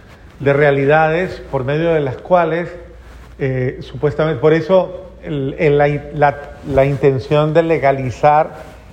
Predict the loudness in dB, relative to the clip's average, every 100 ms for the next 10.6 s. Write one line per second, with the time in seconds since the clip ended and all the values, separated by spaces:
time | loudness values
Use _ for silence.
0 | -6 2 4 4 0 -2 -8 -2 0 2
1 | 0 -4 -2 -2 -2 2 2 2 0 2
2 | 0 0 -4 -6 -2 0 0 -2 -4 -4
3 | -4 -6 -8 -8 -10 -6 -6 -6 -10 -12
4 | -12 -10 -4 -2 -2 -6 -14 -20 -20 -20
5 | -12 -2 -2 0 0 0 0 -2 0 2
6 | 2 0 0 -4 -2 -2 -2 -4 -10 -20
7 | -16 -8 -8 -2 0 2 2 0 0 2
8 | 2 2 0 0 -2 -2 -2 -4 -4 -6
9 | -8 -6 -6 -4 -4 -4 -4 -4 -4 -4
10 | -4 -6 -8 -4 -4 -4